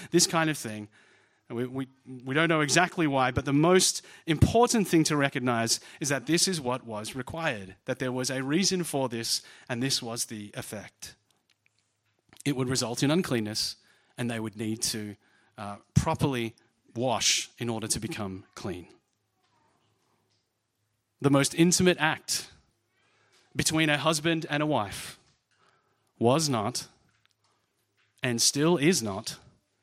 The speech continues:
something God turns away from. Now, though these laws don't apply to us in the new covenant, it's worth recognizing, husbands and wives, that your marriage bed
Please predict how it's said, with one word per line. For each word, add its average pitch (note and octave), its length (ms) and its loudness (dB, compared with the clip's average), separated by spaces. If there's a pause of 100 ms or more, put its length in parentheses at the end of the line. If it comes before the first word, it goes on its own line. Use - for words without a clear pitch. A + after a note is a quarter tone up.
(960)
something B2+ 460 -2
God A2+ 300 -4
turns G#2 260 -8
away A2 220 -6
from. F2+ 280 -10 (4000)
Now, A#2 100 -4
though C#3 160 2
these C3+ 280 2
laws D3+ 340 2
don't D#3+ 180 4
apply D#3 300 4
to C#3+ 180 -4
us E3 240 2
in D#3+ 160 -2
the C#3 60 0
new C#3+ 180 6
covenant, D#3 560 -2 (960)
it's D3+ 140 0
worth E3 240 4
recognizing, E3 640 4
husbands D#3+ 400 0
and F3 100 2
wives, C3+ 320 0 (220)
that D3 120 0
your D#3 200 2
marriage D3 460 0
bed B2 300 -4